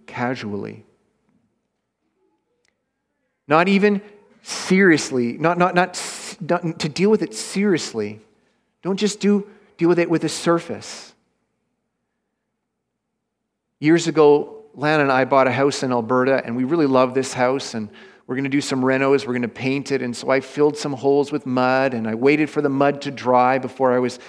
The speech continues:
gonna sand it and then paint it, and, and then I was sanding one of the holes, and my hand felt right, right through the wall, and it was wet and mushy, and the studs were rotten, and I panicked.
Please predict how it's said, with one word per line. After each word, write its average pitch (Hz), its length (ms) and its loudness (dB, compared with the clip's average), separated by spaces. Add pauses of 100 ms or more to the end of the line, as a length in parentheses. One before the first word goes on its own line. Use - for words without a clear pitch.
(140)
gonna 143 160 -4
sand 139 480 0
it 143 120 2
and 127 120 -4
then 127 120 0
paint 135 420 -4
it, 139 120 2
and, 117 140 -4 (680)
and 123 140 0
then 139 80 2
I 139 80 2
was 139 180 2
sanding 175 680 0
one 165 100 2
of 160 60 2
the 151 80 2
holes, 147 340 2
and 135 80 -4
my 127 80 0
hand 135 300 -4
felt 120 260 0
right, 131 260 2
right 135 500 2
through 143 460 0
the 117 480 0
wall, 110 540 0 (240)
and 135 100 -2
it 123 120 -4
was 123 200 -4
wet 127 460 0
and 117 180 -4
mushy, 113 680 -4 (520)
and 120 140 -8
the 113 80 -4
studs 147 580 0
were 139 160 2
rotten, 123 560 0 (100)
and 113 300 -2
I 110 360 0 (400)
panicked. 87 580 -10